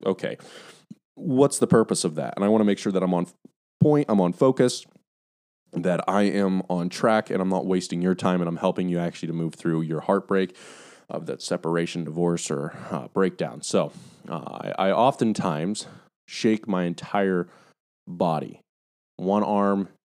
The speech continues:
to a leg at a time. So, like, I will literally just, like, shake my arms, I'll shake my legs. I'm doing it right now, but I'm shaking my arms, I'm shaking my legs.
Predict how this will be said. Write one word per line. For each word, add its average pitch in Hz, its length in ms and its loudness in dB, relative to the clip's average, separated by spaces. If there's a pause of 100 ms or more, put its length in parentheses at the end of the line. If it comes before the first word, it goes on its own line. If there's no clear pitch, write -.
to 87 180 -2
a - 20 0
leg 90 320 0
at 82 140 -2
a 80 60 -6
time. 80 360 -8
So, - 140 -4
like, 85 200 -4 (360)
I 110 160 2
will 127 260 4
literally 113 400 4
just, 107 280 -2
like, 87 200 0
shake - 340 0
my 82 180 -2
arms, 117 420 2
I'll 87 80 2
shake - 280 2
my 95 120 2
legs. 107 320 4
I'm 95 100 2
doing 98 160 4
it - 120 -2
right 95 280 2
now, 110 220 4
but 92 120 2
I'm 85 60 0
shaking 107 360 -2
my 156 180 -6
arms, 120 420 2
I'm 113 80 -4
shaking 98 320 0
my 82 120 -2
legs. 110 440 4